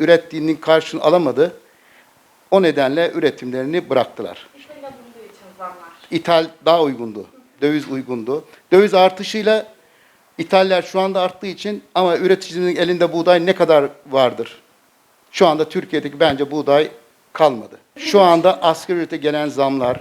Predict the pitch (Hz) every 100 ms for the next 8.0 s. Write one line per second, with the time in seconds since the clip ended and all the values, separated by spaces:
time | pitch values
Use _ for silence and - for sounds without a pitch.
0 | - - - - 170 156 156 156 160 156
1 | 143 135 139 120 123 - - 151 156 151
2 | 139 131 - 135 139 135 143 135 131 -
3 | _ _ - 180 180 151 143 151 160 151
4 | 147 139 139 139 151 151 - 170 156 139
5 | 160 165 - - _ - - 196 160 147
6 | 165 180 175 160 - 156 160 160 139 165
7 | 147 151 143 139 139 139 120 104 87 -